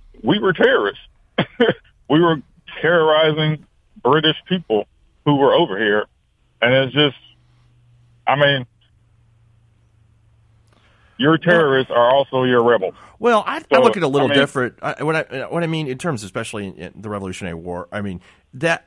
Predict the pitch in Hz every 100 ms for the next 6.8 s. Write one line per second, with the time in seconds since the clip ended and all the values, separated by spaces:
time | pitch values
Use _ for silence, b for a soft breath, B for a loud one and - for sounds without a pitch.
0 | - 180 170 123 117 - 127 113 101 101
1 | 90 87 _ b b b b b - 175
2 | 160 127 131 127 117 113 117 123 117 110
3 | 110 104 113 98 - - - 147 135 107
4 | 95 - 113 113 117 113 104 120 - -
5 | 208 139 135 160 131 - 123 127 131 131
6 | 110 127 113 127 127 117 107